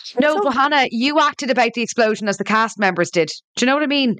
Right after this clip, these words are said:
Speaker 1: And that brings me perfectly up to my next point. This
Speaker 2: <laughs>
Speaker 1: amazing voice note. You can now send Shrine Pod voice notes on our website, shrine podcast dot com. This incredible voice note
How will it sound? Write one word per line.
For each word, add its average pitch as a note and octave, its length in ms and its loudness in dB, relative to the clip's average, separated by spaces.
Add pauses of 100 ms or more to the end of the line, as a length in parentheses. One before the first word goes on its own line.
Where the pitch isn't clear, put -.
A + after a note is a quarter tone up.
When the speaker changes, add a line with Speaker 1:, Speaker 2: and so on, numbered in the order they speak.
Speaker 1:
And C4+ 100 0
that D#4 160 0
brings C4+ 300 -4
me B3 180 0
perfectly C4 540 -2
up A#3 160 0
to B3 140 -4
my A3 120 2
next A#3 400 -2
point. F#3 300 0 (260)
This C4 200 -2
Speaker 2:
<laughs> - 60 -2
Speaker 1:
amazing B3+ 580 0
voice A#3 320 -2
note. G3 260 0
You G#3 60 -4
can F#3 100 0
now F3 180 2
send G#3 280 -2
Shrine F#3 240 0
Pod E3+ 240 0
voice E3+ 200 -2
notes - 240 0 (240)
on F#3+ 160 2
our A3+ 140 0
website, G#3 560 -2 (380)
shrine A#3 320 2
podcast G#3+ 540 0
dot F#3+ 200 0
com. G3 300 2 (240)
This C4 240 0
incredible B3+ 580 0
voice F#3+ 300 0
note F3 220 2